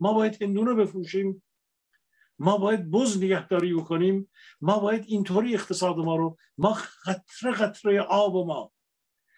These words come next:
اون شبنم‌های ما توی بیابان، برای اون خار و برای اون گون،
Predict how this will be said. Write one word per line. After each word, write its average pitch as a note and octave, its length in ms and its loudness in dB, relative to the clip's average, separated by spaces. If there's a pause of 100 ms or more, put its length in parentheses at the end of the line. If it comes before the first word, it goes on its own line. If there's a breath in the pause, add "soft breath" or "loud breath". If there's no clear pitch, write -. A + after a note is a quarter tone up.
(160)
اون A3+ 200 2
شبنم‌های G3 1040 0
ما G#3 160 2
توی G3 260 -4
بیابان، F3 600 0 (560 soft breath)
برای F3 200 2
اون G3 180 2
خار G3+ 440 0
و E3+ 80 0
برای E3 220 -4
اون E3 160 -2
گون، F#3+ 500 -2